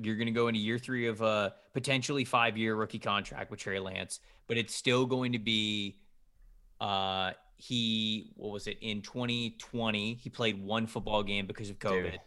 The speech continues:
Speaker 2: he's not played a lot of ball.
Speaker 1: In twenty twenty-one, he didn't play at all, really. And then in twenty twenty-two, he started a game and a half. So the last time in, when we start the twenty twenty-three N F L season,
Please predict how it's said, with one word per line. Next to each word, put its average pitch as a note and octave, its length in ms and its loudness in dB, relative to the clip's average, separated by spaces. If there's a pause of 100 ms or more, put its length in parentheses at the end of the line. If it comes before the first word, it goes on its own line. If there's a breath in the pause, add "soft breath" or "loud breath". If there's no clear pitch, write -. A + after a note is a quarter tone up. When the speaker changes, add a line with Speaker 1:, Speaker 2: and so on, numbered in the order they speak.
(240)
Speaker 2:
he's - 140 -10
not B2 220 6
played G#2+ 160 4
a - 20 0
lot F2+ 180 2
of E2 80 -10
ball. D#2+ 380 -4
Speaker 1:
In A2 200 2
twenty A#2 280 -2
twenty-one, A2 720 0
he G#2 160 -4
didn't G2+ 380 0 (220)
play G2 460 0
at G2+ 120 2
all, F#2 260 4
really. F#2+ 480 0
And G2+ 180 -2
then G2+ 200 2
in G2+ 140 0
twenty G#2 280 -2
twenty-two, A2 600 2
he G#2 120 -4
started G2 400 0
a G2+ 40 -4
game F#2+ 200 -4
and G2 80 -6
a - 40 -8
half. F#2+ 340 -8 (300)
So G2+ 680 4 (220 soft breath)
the A#2 100 2
last B2 440 6
time B2 560 2 (720)
in, D3+ 200 4 (180)
when C#3 260 2
we G3 160 2
start F#3 440 4
the C3 140 0
twenty F#3 500 2
twenty-three F3 1120 0 (320)
N C3+ 140 6
F D3 180 2
L D3 160 4
season, A#2+ 480 -2